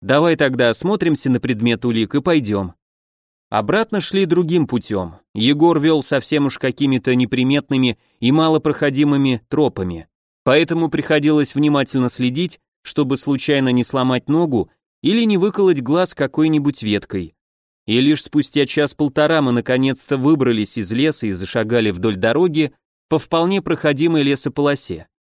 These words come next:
«Егор, как думаешь, на нас смогут выйти?» задал я совсем не праздный вопрос. «Вряд ли», меланхолично отозвался он, но затем как-то встряхнулся,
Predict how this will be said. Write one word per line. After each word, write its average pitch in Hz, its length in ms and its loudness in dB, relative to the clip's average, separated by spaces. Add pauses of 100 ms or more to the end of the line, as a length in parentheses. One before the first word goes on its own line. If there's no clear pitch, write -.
(800)
«Егор, 135 520 2 (540)
как 156 220 2
думаешь, 143 400 2
на 131 140 0
нас 143 240 0
смогут 202 400 -2
выйти?» 107 420 -4 (100)
задал 131 420 -2
я 127 240 0
совсем 175 460 -2
не 156 100 2
праздный 139 400 0
вопрос. 139 580 -2 (680)
«Вряд 143 540 0
ли», 87 220 -4 (120)
меланхолично 131 880 0
отозвался 120 640 0
он, 87 220 -8 (260)
но 143 200 0
затем 160 460 0
как-то 139 320 -2
встряхнулся, 127 760 -4